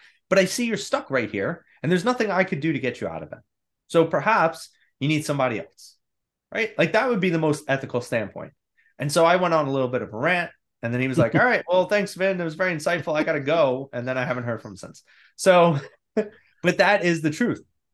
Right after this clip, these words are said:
Speaker 1: A lot of coaches don't know how to get a client over their biggest hurdles because the problem as to why a client isn't making forward progress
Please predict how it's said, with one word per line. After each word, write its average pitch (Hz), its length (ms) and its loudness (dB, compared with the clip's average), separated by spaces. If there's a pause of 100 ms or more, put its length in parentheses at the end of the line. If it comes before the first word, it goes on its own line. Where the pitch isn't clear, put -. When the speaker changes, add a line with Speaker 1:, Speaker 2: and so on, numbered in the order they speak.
(240)
Speaker 1:
A 139 80 2
lot 147 220 4
of 214 120 0
coaches 135 840 -4
don't 147 240 -2
know 151 140 2
how 117 300 -2 (140)
to 127 60 -6
get 120 360 0
a 123 60 -6
client 120 440 -6
over 117 220 -6
their 107 120 -4
biggest 104 360 -6
hurdles - 400 -12 (340)
because 139 280 0
the 123 80 -2
problem 170 680 -2
as - 160 -8
to 135 100 -4
why 117 240 0
a 151 100 -2
client 147 380 -2
isn't 123 240 -8
making 123 280 -6
forward 120 340 -4
progress 123 520 -4